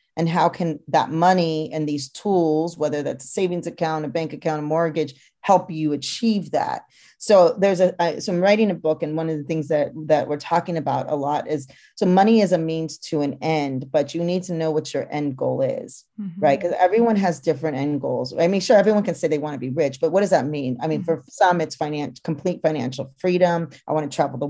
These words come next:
Speaker 1: world." For others, it's, "No, I want financial security. I wanna know I have a house and I have X amount of dollars in my savings." For others, it's, "Well, I wanna be a mogul. I wanna have multiple businesses," right? So those are different avenues and they're different trajectories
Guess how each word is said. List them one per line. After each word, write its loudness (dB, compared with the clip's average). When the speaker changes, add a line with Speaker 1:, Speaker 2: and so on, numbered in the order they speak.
Speaker 1:
world." 4
For 0
others, 4
it's, -4
"No, -4
I 2
want -2
financial -6
security. 2
I 0
wanna -4
know -6
I -4
have -4
a 0
house -2
and -8
I -6
have -4
X -8
amount -8
of -10
dollars -4
in -8
my -10
savings." -8
For -2
others, 6
it's, -6
"Well, 0
I 0
wanna -2
be -4
a -4
mogul. 0
I 2
wanna -6
have -6
multiple -4
businesses," -2
right? 2
So 2
those 6
are 6
different -4
avenues 2
and 0
they're 0
different 0
trajectories -4